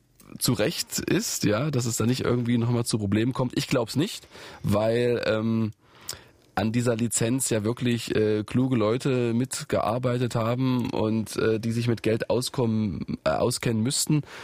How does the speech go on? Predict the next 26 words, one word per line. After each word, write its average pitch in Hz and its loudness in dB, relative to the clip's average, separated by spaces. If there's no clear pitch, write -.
Und 107 0
das 104 -4
wär 107 2
dann 120 -2
schon 123 2
ein 107 0
Stück 120 -2
weit, 113 0
ja, 101 2
sehr 117 2
traurig, 107 0
wenn 107 2
es 117 -2
am 117 0
Ende 110 0
doch 117 -2
nicht 113 0
ausgeht. - -2
Wenn 95 2
man 98 2
guckt, - -2
wer 110 2
alles 95 0
im 101 0
Vorstand 113 0
sitzt, - -2